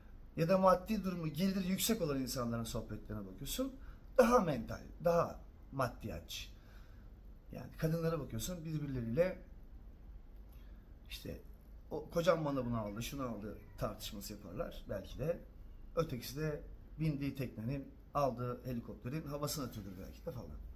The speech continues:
Ama öbür tarafta daha samimi şey oluyor. O zaman para hiçbir zaman için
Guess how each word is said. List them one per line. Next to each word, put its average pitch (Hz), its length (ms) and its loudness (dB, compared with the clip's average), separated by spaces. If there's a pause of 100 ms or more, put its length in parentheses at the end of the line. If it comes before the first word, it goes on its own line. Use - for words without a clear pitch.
(260)
Ama 139 200 -2
öbür 190 160 -2
tarafta 170 320 4
daha 247 180 6
samimi 131 380 2 (320)
şey 117 200 -6
oluyor. 95 180 -6
O 120 40 -4
zaman 143 220 -4
para 143 240 -2
hiçbir 165 200 -6
zaman 123 240 -2
için 143 200 -4